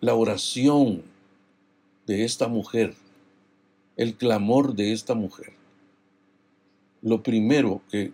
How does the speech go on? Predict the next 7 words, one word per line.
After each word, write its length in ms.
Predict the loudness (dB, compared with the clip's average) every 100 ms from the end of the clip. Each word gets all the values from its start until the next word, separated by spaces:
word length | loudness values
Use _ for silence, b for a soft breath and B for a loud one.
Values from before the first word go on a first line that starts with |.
| -10
que 80 | -8
le 160 | -4
dice 420 | -4 -4 -4 -6 -8 _ _ _ _
cuando 260 | -4 -2 -2
le 140 | -4
pide 460 | -2 0 0 0 -4 _ _ _ _ _ _ _ _ -8
ayuda, 560 | -4 4 4 4 -2